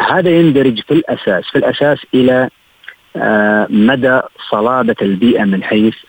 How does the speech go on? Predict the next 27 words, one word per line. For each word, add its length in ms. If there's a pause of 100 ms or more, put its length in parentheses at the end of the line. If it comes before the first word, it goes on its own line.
الوعي، 360
لأنه 320
حقيقة 640 (240)
الوعي 400
هو 180
أساس 240
تقدم 440
الشعوب 400
بشكل 300
عام 220
في 100
كثير 440 (340)
من 100
القضايا 520
وكثير 340
من 80
الأمور. 420 (600)
آه، 200
فما 280
بالنا 340
حقيقة 420
إنه، 440
إنه 400 (100)
يترسخ 720
ويتفهم 680
ذلك 280
الوعي 420